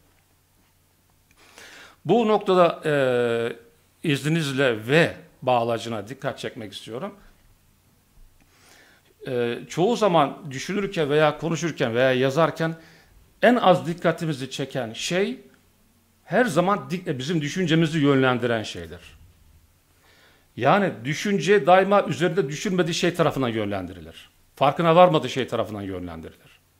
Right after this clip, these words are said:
Mesela ve bağlacı bunlardan bir tanesidir. Şimdi dikkat ederseniz İslam ve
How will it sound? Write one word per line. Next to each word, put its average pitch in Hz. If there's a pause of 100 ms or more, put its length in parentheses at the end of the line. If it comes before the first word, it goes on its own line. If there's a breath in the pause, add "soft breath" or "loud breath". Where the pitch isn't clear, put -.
(440 soft breath)
Mesela 147 (120)
ve 190
bağlacı 139
bunlardan 131
bir 107
tanesidir. 90 (1500 loud breath)
Şimdi 180
dikkat 220
ederseniz 202 (280 loud breath)
İslam 185
ve 131